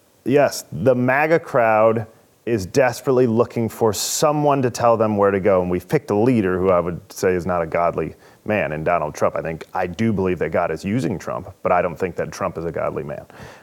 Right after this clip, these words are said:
And so, uh, when we go back throughout history, the Revolutionary War,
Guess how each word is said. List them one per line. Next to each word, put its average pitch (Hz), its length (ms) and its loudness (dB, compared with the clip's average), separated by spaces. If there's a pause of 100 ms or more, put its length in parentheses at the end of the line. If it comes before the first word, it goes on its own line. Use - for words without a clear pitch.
(100)
And 98 180 0
so, 95 480 2 (440)
uh, 80 180 -4 (460)
when 147 220 2
we 143 80 4
go 139 220 6
back 135 640 -2 (140)
throughout 117 320 2
history, 104 380 -4
the 69 60 -2
Revolutionary 98 580 2
War, 85 320 0